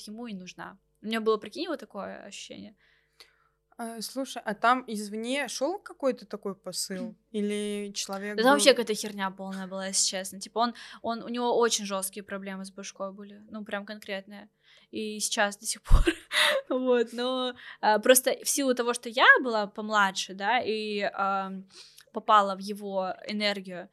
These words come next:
Speaker 1: а, была зависима. Когда я начала прокачивать себя, я начала расти,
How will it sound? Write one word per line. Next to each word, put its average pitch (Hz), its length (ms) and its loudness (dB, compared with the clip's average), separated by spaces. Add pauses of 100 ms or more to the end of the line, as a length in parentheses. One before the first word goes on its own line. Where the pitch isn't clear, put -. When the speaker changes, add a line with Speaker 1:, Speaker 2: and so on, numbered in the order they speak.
(360)
Speaker 1:
а, 190 1000 -4
была 226 220 6
зависима. 202 560 -4
Когда 214 240 2
я 214 100 6
начала 208 280 -6
прокачивать 208 520 -4
себя, 233 360 2
я 226 220 2
начала 202 340 -4
расти, 294 540 -2